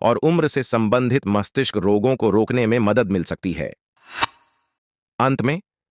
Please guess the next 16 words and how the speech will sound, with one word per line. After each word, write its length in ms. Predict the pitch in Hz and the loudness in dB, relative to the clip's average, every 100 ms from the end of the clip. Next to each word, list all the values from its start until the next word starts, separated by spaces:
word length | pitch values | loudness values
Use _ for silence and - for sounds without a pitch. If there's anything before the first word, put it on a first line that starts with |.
| - | -10
दूध 400 | 85 139 190 151 | 0 2 4 2
में 160 | 170 | 2
हल्दी 320 | 135 127 135 135 | 2 2 2 2
मिलाकर 420 | 113 120 120 117 | 2 2 0 -2
पीने 340 | 110 113 123 | -2 0 0
से 160 | - 120 | 0 -2
पुरुषों 420 | - 113 - 127 | 0 -2 0 0
को 160 | 120 117 - | 0 -2 0
कई 240 | 117 147 | 0 0
तरह 360 | 139 113 120 135 | 0 0 2 0
के 160 | 110 | -2
स्वास्थ्य 440 | 98 110 117 - 117 | -2 0 0 0 0
लाभ 380 | 92 104 104 82 | 4 4 2 0
मिल 140 | 85 | -4
सकते 280 | 78 - 87 | -4 -6 -6
हैं। 220 | 73 53 | -8 -10